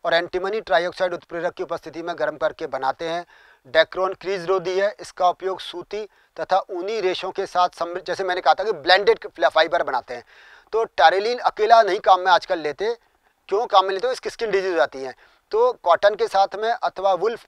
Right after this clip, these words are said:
के साथ में, दोनों के साथ में ब्लेंड करके इसको बनाते हैं, और इसका उपयोग सुरक्षा हेलमेट बनाने में भी होता है। अगला है फिनोल फॉर्मेल्डिहाइड रेजिन,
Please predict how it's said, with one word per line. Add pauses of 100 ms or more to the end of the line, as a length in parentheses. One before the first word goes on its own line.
(100)
के
साथ
में, (260)
दोनों
के
साथ
में
ब्लेंड
करके
इसको
बनाते
हैं, (360)
और
इसका
उपयोग
सुरक्षा
हेलमेट
बनाने
में
भी
होता
है। (1500)
अगला
है
फिनोल
फॉर्मेल्डिहाइड
रेजिन,